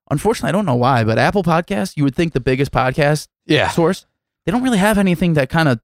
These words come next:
Speaker 1: specifies where you are. I, I would, I would feel like that would be a benefit to them. But in the long run, we just wanna create this, this place where people can reach out, talk to each other, and do what we have both done on this podcast before,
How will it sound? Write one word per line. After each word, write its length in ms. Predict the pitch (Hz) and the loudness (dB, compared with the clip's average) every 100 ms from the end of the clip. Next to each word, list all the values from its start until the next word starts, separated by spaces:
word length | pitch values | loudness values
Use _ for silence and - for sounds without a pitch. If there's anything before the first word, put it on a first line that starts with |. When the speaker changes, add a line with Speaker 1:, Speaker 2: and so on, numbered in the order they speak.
| _ | _
Speaker 1:
specifies 600 | - 170 160 156 147 123 | -4 -4 -2 0 0 2
where 160 | 131 143 | 2 2
you 160 | 127 | 2
are. 300 | 120 147 180 | 2 0 -2
I, 120 | - 131 | -6 -2
I 60 | 160 | -2
would, 160 | 156 - | -2 -2
I 80 | 147 | -2
would 120 | 143 | 0
feel 140 | 190 208 | 0 -2
like 120 | - | 0
that 140 | 143 | 0
would 160 | 120 120 _ _ _ _ | 0 -4 _ _ _ _
be 140 | 135 | -2
a 100 | 120 - _ | -2 -4 _
benefit 420 | 127 170 160 - - | -2 -2 -4 -8 -4
to 80 | |
them. 220 | 113 117 110 _ _ _ - | -2 -2 -4 _ _ _ 0
But 260 | 151 139 - _ _ _ _ | 0 0 -6 _ _ _ _
in 100 | 160 | 0
the 80 | 165 | 2
long 220 | 160 190 | 2 2
run, 240 | 151 131 - _ _ | 0 0 -4 _ _
we 140 | 160 | -2
just 120 | 190 180 | -2 0
wanna 200 | 190 156 | -2 -2
create 400 | - 151 147 147 | 0 2 2 -2
this, 160 | 131 - | -6 -4
this 140 | 127 - | -6 -4
place 480 | - 151 135 - - _ _ | -2 2 2 -2 -12 _ _
where 100 | 127 | -2
people 260 | - 127 139 | 0 -2 -2
can 200 | 127 110 | -2 -2
reach 200 | 131 - | -2 2
out, 240 | 117 117 - _ _ _ _ | 0 0 -6 _ _ _ _
talk 180 | 127 120 | -2 0
to 80 | 135 | -2
each 120 | 131 | 2
other, 260 | 117 113 120 _ - | 2 2 -2 _ -4
and 260 | 156 156 139 | -2 0 0
do 180 | 185 196 | 2 2
what 240 | 165 139 | 2 2
we 160 | 165 202 | 2 2
have 320 | 185 180 139 | 2 0 0
both 280 | 143 196 - | 0 -2 0
done 160 | 143 | 0
on 120 | 135 139 | 2 2
this 120 | 135 | 0
podcast 460 | 147 135 151 127 | 0 0 0 0
before, 460 | 123 - 185 175 | -2 -2 0 0